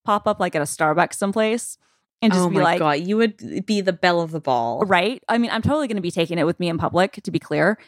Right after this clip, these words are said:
Speaker 1: Um,
Speaker 2: Yeah,
Speaker 1: what-,
Speaker 2: you
Speaker 1: whether
Speaker 2: said you were gonna use it at, like, Code or something?
Speaker 1: I, I'm gonna use it at GitHub Universe.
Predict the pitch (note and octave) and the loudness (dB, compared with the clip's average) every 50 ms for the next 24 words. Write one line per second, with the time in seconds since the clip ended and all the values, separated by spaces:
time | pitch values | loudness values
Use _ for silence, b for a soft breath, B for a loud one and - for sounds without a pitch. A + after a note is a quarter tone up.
0 | B B B _ - F3+ F3 E3+ E3+ E3+ - F#3 F#3+ F#3 - G3 G#3 G#3 G3 F#3+ | B B B _ 0 0 2 2 4 4 4 2 2 0 0 0 2 2 4 4
1 | F3+ G3+ G3 F#3+ G3 F#3+ F3+ E3 D#3 D#3 D#3+ - F3 D#3+ D#3 C#3+ D#3 D3+ - - | 4 2 2 0 -2 -2 -4 -2 -2 -2 -2 0 0 0 2 2 2 0 -2 -2
2 | - D3 C3 B2+ C#3 D3+ F3 - - E3 F3+ F#3 G#3+ A3 G3+ - A#3 G#3 A#3+ A3+ | -4 -2 -2 0 0 -2 -4 -4 -6 -6 -2 0 0 2 2 2 2 2 2 2
3 | A3+ A#3 - A#3 F#3+ F#3 E3 G3+ F#3+ G3+ E3+ E3 E3 C#3+ D3 - - - - - | 0 0 0 0 -2 -2 0 0 0 0 0 -2 -2 -2 0 -2 -2 -2 -2 -4
4 | - | -4